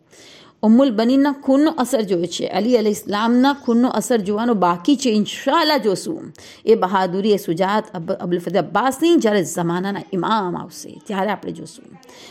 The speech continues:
અત્યાર સુધી જે જોયું, અઝીઝાની ગ્રામી, ઉમ્મુલ બનીનની વફા અને સબ્રનો અસર જોયો છે.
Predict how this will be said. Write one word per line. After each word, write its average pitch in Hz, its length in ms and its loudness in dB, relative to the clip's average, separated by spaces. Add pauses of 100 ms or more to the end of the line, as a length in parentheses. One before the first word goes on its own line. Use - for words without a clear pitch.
અત્યાર 254 420 0
સુધી 277 240 0
જે 226 140 2
જોયું, 185 480 0 (520)
અઝીઝાની 175 520 -4
ગ્રામી, 165 580 -8
ઉમ્મુલ 185 300 -2
બનીનની 185 460 0
વફા 180 340 -4
અને 196 140 0
સબ્રનો 285 580 0
અસર 202 300 -2
જોયો 156 280 -4
છે. 131 300 -16